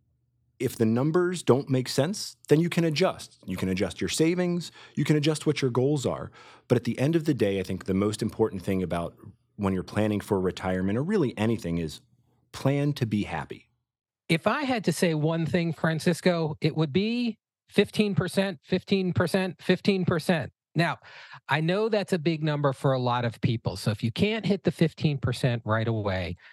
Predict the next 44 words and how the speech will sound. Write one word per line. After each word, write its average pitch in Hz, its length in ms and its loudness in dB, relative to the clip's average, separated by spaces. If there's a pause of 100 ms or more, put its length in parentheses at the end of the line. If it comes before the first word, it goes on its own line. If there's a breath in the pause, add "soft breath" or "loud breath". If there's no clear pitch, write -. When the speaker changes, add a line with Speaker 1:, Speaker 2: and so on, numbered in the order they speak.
(140)
Speaker 2:
that's 147 240 0
understandable. 127 840 0 (300 loud breath)
Start - 480 0
with 208 180 2
what 190 160 2
you 185 140 0
can 147 520 0 (420 soft breath)
and 160 300 0
increase 196 560 2
it 170 80 4
over 147 300 2
time. 143 560 0
Put 156 220 2
in 180 120 -2
a 190 60 -2
plan 165 560 -2 (260 loud breath)
to - 160 2 (120)
increase 170 600 2
it 120 160 0
so 131 180 2
it 131 80 -2
gets 139 220 0 (120)
up 151 220 0
to - 100 2
that 110 200 0
fifteen 110 400 0
percent. 104 440 -4 (420)
And 208 200 2
consider 220 360 2
ways 190 320 0
to 180 80 -2
automate 185 580 0
your 170 260 0
investments 160 600 -2
so 151 100 2
you 156 220 2
limit 170 520 0
the 170 200 2
extent 165 480 -2
to - 100 -4
which 151 220 0
emotions 147 720 0
sway 143 400 0
you. 104 320 -2